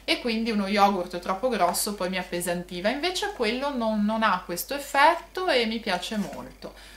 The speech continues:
Un altro prodotto che utilizzo sono le fialette, queste qui, per aromatizzare le torte. Questa è Pane Angeli, ma l'ho già usata di altre marche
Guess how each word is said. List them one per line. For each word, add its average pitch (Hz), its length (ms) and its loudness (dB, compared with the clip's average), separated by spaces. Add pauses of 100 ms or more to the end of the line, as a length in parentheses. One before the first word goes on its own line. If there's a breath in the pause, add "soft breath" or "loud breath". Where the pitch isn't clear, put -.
(120 loud breath)
Un 277 140 -2
altro 381 320 6
prodotto 277 500 0
che 226 100 -4
utilizzo 254 680 -2
sono 226 380 0
le 240 160 0
fialette, 247 840 0
queste 214 360 -4
qui, 202 240 -4
per 226 240 0
aromatizzare 196 840 4
le 170 160 0
torte. 160 640 -2
Questa 190 260 -4
è 165 60 -2
Pane 190 340 4
Angeli, 196 560 2
ma 185 160 2
l'ho 175 120 0
già 175 120 -2
usata 170 420 0
di 170 140 -2
altre 156 260 -4
marche 170 760 0